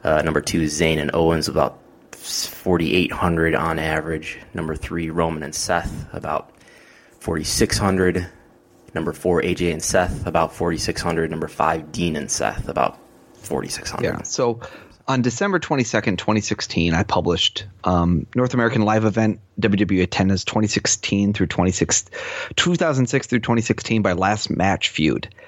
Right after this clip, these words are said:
Speaker 2: And, uh, attendance based on results from the Wrestling Observer newsletter. I looked at the house shows. I looked at, um,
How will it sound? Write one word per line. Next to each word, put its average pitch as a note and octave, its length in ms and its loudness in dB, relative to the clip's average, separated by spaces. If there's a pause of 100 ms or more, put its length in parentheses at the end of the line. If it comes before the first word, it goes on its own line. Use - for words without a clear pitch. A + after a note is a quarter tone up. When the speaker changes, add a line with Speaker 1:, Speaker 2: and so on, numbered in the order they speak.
(360)
Speaker 2:
And, G2+ 400 2
uh, E2+ 440 2 (340)
attendance B2+ 340 0
based A#2 180 -2
on A2 60 4
results A2 320 0
from G2+ 140 2
the F#2 100 2
Wrestling F#2+ 320 0
Observer G2 300 2
newsletter. C3+ 520 0 (440)
I A2+ 80 0
looked A#2+ 160 0
at C#3 80 0
the - 80 2
house B2+ 240 0
shows. C3+ 480 0 (560)
I A2 80 2
looked A2+ 260 -2
at, G2+ 400 0
um, F2+ 480 -2